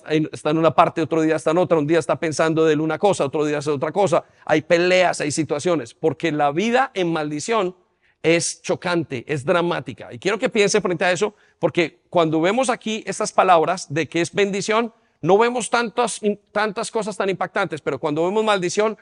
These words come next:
comenzamos a ver cómo se va cayendo todo alrededor nuestro. Siga conmigo entonces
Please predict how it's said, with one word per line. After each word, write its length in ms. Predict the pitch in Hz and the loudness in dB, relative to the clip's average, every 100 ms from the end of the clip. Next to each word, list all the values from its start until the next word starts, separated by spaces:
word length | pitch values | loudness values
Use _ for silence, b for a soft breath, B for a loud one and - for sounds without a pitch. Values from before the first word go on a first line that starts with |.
| b _ | b _
comenzamos 460 | 165 160 170 185 | -4 0 2 4
a 80 | 180 | 6
ver 180 | 170 156 | 4 4
cómo 320 | 196 196 202 | 0 0 -2
se 200 | - 165 | -4 0
va 100 | 147 | 0
cayendo 440 | 151 175 165 165 - | 2 0 2 0 -2
todo 340 | 175 165 165 | 0 0 0
alrededor 460 | - 151 135 139 135 | -2 -2 0 0 0
nuestro. 360 | 143 135 - 127 B B | -2 -6 -10 -16 B B
Siga 220 | - 254 | 0 2
conmigo 300 | 247 233 214 | 4 2 4
entonces 420 | 220 226 196 220 | 4 4 2 0